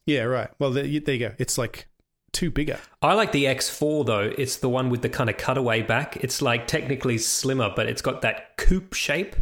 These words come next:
Speaker 1: Oh, yeah,
Speaker 2: So
Speaker 1: sure.
Speaker 2: it just looks like a massive coupe rather than an S U V.
Speaker 1: Yeah. Yeah. No, I like, I like the X five, but it's, like I said, it's got some serious problems right now.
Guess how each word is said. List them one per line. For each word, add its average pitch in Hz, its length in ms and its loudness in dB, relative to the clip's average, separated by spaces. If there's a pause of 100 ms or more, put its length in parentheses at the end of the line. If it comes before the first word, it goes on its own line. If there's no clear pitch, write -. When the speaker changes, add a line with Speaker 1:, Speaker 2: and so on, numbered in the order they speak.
(120)
Speaker 1:
Oh, 185 60 4
yeah, 147 160 2 (100)
Speaker 2:
So - 140 0
Speaker 1:
sure. - 20 4
Speaker 2:
it 123 60 2
just 151 160 -2
looks 156 180 -2
like 143 160 0
a 110 60 2
massive 120 600 0
coupe 185 360 -2
rather 120 340 0
than 117 160 0
an 117 100 0
S 117 200 -2
U 117 100 -2
V. 120 240 -4 (240)
Speaker 1:
Yeah. 110 280 -2 (760)
Yeah. 110 300 0 (100)
No, 185 100 2
I 170 120 2
like, 165 200 0 (160)
I 180 40 -2
like 190 180 0
the - 80 -2
X 107 100 -6
five, 113 300 -6
but 117 100 -2
it's, - 240 -8
like 110 140 -4
I - 20 -6
said, 104 240 -6
it's - 400 -8
got - 160 -6
some - 160 -4
serious 135 880 -2
problems 123 480 -8
right 131 200 -6
now. 139 180 -6